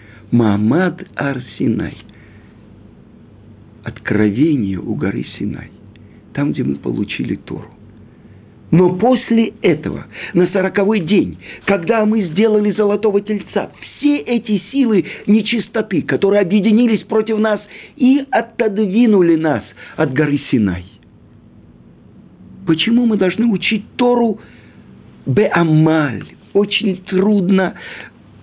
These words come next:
работая, очень сильно работая, вкалывая над ней?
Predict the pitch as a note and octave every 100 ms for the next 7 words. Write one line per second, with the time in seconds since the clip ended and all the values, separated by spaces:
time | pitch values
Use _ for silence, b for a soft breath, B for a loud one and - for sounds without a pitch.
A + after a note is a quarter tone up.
0 | - C#3 F3+ G#3 D#3 G#3 F#3 D3 D#3 D#3
1 | F#3+ - A3+ G#3 G#3 G#3 F3 G#3 G3+ D#3+
2 | C3+ - _ C4+ B3 A#3 F#3+ E3 D3 B2
3 | B2 A#2+ A2 G#2